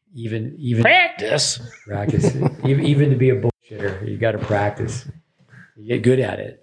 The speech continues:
Speaker 1: You get good at it. My father li-, had a great line, and, you know, "I knew your father, you know my father." It's, it's always fun to say, "Tell me some things your father used to tell you." I mean, even what your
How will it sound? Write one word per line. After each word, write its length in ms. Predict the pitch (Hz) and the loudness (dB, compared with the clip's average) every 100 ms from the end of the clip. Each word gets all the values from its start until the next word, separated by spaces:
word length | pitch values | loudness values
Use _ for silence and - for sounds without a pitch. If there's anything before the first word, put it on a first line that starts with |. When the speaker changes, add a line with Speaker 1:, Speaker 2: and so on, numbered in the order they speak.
| _ - | _ -20
Speaker 1:
You 180 | 107 | -20
get 60 | 107 | -8
good 180 | 107 104 | -4 -2
at 120 | 101 | -2
it. 60 | 107 | -2
My 100 | 110 | 0
father 320 | 127 127 120 117 | 2 2 2 0
li-, 140 | 113 | -2
had 100 | 107 | -4
a 60 | 104 | -6
great 240 | 107 104 | -6 -6
line, 280 | 101 101 104 | -6 -10 -10
and, 220 | 101 101 _ _ _ _ _ _ _ 131 | -12 -14 _ _ _ _ _ _ _ -20
you 60 | 110 | -10
know, 160 | 104 | -2
"I 160 | 104 107 | 0 2
knew 140 | 107 | 2
your 180 | 101 107 | 2 2
father, 380 | 104 104 101 104 | 4 2 4 4
you 100 | 101 | 2
know 80 | 104 | 2
my 160 | 101 | 0
father." 300 | 101 98 98 | 0 0 2
It's, 160 | 98 - | 0 -2
it's 120 | 117 | 0
always 200 | 110 107 | 2 2
fun 160 | - 104 | 2 2
to 40 | |
say, 120 | 110 104 120 135 143 _ _ _ _ | 2 2 0 -4 -12 _ _ _ _
"Tell 120 | 113 | 2
me 80 | 110 | 4
some 160 | 110 101 | 4 2
things 200 | 101 98 | 2 0
your 120 | 98 | 0
father 240 | 101 98 | 0 2
used 160 | 98 113 | 0 -6
to 40 | |
tell 200 | - 101 | -6 -2
you." 360 | 98 101 107 131 | -2 -2 -2 -2
I 60 | |
mean, 240 | 107 104 104 123 | 0 0 -2 -6
even 220 | 117 110 101 | -12 -12 -16
what 160 | 104 | -20
your 180 | 107 | -20